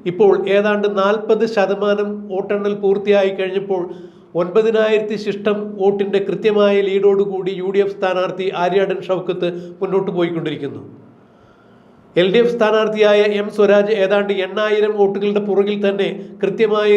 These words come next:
രീതിയിൽ അവരുടേതായ, അതായത് ഇടതുപക്ഷത്തിൻ്റെ വോട്ടുകൾ നിലനിർത്തിക്കൊണ്ട് മുന്നോട്ട് പോകുന്നു. എന്നാൽ എല്ലാവരെയും ഞെട്ടിച്ചുകൊണ്ട് പി വി അൻവർ നിലമ്പൂരിൽ വൻ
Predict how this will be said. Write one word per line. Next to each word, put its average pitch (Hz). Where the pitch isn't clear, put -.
രീതിയിൽ 196
അവരുടേതായ, 202
അതായത് 190
ഇടതുപക്ഷത്തിൻ്റെ 202
വോട്ടുകൾ 196
നിലനിർത്തിക്കൊണ്ട് 196
മുന്നോട്ട് 190
പോകുന്നു. 151
എന്നാൽ 208
എല്ലാവരെയും 226
ഞെട്ടിച്ചുകൊണ്ട് 208
പി 196
വി 240
അൻവർ 190
നിലമ്പൂരിൽ 208
വൻ 208